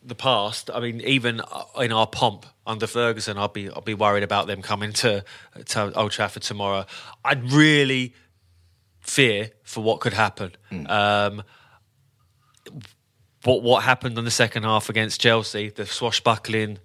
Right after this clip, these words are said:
Speaker 1: football will disappear again, and it will be that pragmatic,
Speaker 2: Yeah, it will be.
Speaker 1: boring,
Speaker 2: Let's not lose.
Speaker 1: nil-nil rubbish. I'm sorry, I, and I just don't see us doing particularly well. Like, I just can't. I, I'm kind of over it because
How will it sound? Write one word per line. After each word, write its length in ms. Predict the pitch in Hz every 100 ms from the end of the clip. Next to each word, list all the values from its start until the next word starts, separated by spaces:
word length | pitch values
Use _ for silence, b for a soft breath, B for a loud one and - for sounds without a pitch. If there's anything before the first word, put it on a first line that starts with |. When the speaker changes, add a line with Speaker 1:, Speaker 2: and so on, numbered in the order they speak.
| -
Speaker 1:
football 400 | 127 117 110 101
will 120 | 104
disappear 540 | 117 - 110 123 107
again, 320 | 110 107 101 95 _ B B
and 160 | 110 104
it 40 |
will 140 | 110 104
be 180 | 113
that 180 | 107 -
pragmatic, 880 | - 110 104 110 101 - 104 - - _ _ _ _ -
Speaker 2:
Yeah, 120 | 104
it 80 | 82
will 160 | 85
be. 240 | 78 73 -
Speaker 1:
boring, 500 | 123 117 110 107 101
Speaker 2:
Let's 240 | 98 - 92
not 100 | 85
lose. 60 |
Speaker 1:
nil-nil 540 | 117 113 113 113 110 107
rubbish. 560 | 113 107 107 98 - -
I'm 240 | 117 117 104
sorry, 520 | 131 120 107 104 -
I, 160 | 110 - - B B
and 180 | 113 110
I 140 | 135
just 240 | 131 120
don't 260 | 131 123 107
see 480 | - 117 113 107 101 b b b
us 160 | 104 -
doing 220 | 117 110
particularly 420 | 107 110 - 104
well. 340 | 98 101 95 90
Like, 300 | 95 95 -
I 240 | - - 92
just 240 | 123 -
can't. 280 | - 120 113 -
I, 260 | - - B B
I'm 120 | 135
kind 280 | - 185 170
of 80 | 120
over 420 | 147 139 131 113 113
it 220 | - -
because 220 | 120 120